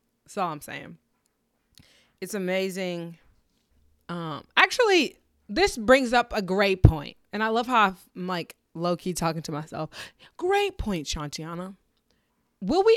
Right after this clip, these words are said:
ever, in our lifetimes, and I don't think we will,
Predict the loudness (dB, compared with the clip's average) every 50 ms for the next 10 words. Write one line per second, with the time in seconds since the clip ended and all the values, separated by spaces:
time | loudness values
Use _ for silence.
0 | 6 6 6 6 6 4 2 0 0 -2 -4 -10 _ _ _ _ _ _ _ _
1 | _ _ _ _ _ _ 2 6 8 8 8 10 10 8 8 6 4 2 2 2
2 | 2 0 -2 -4 -8 -8 -4 -2 -2 -2 -2 -2 -2 -4 -4 -2 0 2 2 2
3 | 2 0 -2 -6